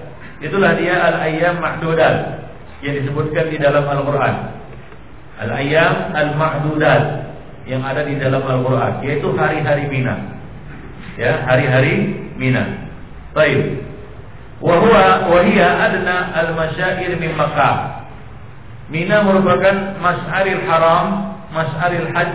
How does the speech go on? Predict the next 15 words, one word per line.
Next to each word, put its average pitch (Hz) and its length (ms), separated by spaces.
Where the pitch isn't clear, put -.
yang 165 180
paling 165 240
dekat 165 380
dengan 151 260
Mekah. 139 340
Ya. - 440
Ada 170 640
berapa 202 260
masyaril 160 480
haram? 127 320
Tiga, 151 240
ya. 104 200
Mina, 139 640
Muzdalifah, 127 720
dan 185 140